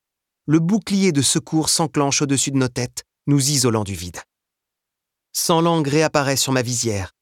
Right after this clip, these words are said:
deux ponts plus bas. Il nous rejoint en ajustant sur le bras de son exosquelette artisanal le canon d'un tranchel qu'il a récupéré avec Rona dans le cimetière de vaisseaux. Traxa s'extirpe d'une cloison démolie,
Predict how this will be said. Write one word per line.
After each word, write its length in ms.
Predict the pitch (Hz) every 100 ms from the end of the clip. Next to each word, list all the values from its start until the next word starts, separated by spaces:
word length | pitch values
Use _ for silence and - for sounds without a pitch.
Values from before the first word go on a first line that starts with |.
| -
deux 180 | 120 143
ponts 180 | 135 127
plus 140 | 120
bas. 260 | 98 90 - _ _ _ _ _ _ _ -
Il 160 | 151
nous 140 | 165 165
rejoint 420 | 165 139 175 180
en 140 | 135
ajustant 540 | 131 117 135 - 156 151
sur 200 | - 123
le 100 | 120
bras 200 | 123 135
de 80 |
son 240 | 117 - 120
exosquelette 680 | 123 120 135 - 127 131 131
artisanal 760 | 117 - 113 117 120 135 131 - _ -
le 120 | 131
canon 320 | 165 151 156
d'un 120 | 147
tranchel 520 | 135 139 - 123 120
qu'il 180 | - 123
a 80 | 127
récupéré 500 | 131 123 131 131 131
avec 220 | 123 117
Rona 400 | - 131 127 123
dans 120 | 120
le 100 | 113
cimetière 500 | 104 - 117 - 113
de 80 | 104
vaisseaux. 340 | 101 98 101 - _ _ _ _ _ _ _ _ _ -
Traxa 400 | 170 170 - 180
s'extirpe 680 | - 160 - - 190 -
d'une 220 | 131 127 123
cloison 360 | 156 156 147
démolie, 480 | 143 156 147 120 104